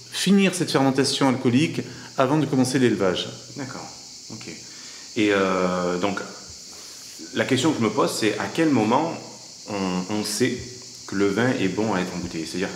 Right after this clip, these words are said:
Speaker 2: c'est bon, là, l'élevage, euh, a atteint son, on va dire, son, son top niveau. À partir de là, on peut y aller. Qui, qui décide ça ? Est-ce que c'est vous ? Est-ce que c'est un œnologue ? Euh,
Speaker 1: Euh,
Speaker 2: qui
Speaker 1: non,
Speaker 2: prend
Speaker 1: non,
Speaker 2: cette
Speaker 1: c'est,
Speaker 2: décision ?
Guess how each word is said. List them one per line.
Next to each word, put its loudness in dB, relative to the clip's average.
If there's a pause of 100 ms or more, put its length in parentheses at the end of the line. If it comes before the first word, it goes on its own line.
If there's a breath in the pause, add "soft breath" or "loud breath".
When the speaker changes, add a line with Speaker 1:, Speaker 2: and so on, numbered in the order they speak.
(120)
Speaker 2:
c'est -4
bon, 2
là, 4
l'élevage, 2
euh, 2 (100)
a 2
atteint 0
son, -2 (680 loud breath)
on 0
va 2
dire, 2
son, -4
son 0
top 2
niveau. 2 (140)
À -4
partir 0
de 4
là, 6
on 0
peut 0
y 2
aller. -2 (480)
Qui, 2
qui 0
décide 0
ça ? -2
Est-ce -4
que -2
c'est 2
vous ? 0
Est-ce 2
que -2
c'est 0
un 4
œnologue ? 4
Euh, 2 (340)
Speaker 1:
Euh, 6
Speaker 2:
qui 4
Speaker 1:
non, 6
Speaker 2:
prend 6
Speaker 1:
non, 4
Speaker 2:
cette 0
Speaker 1:
c'est, 6
Speaker 2:
décision ? 4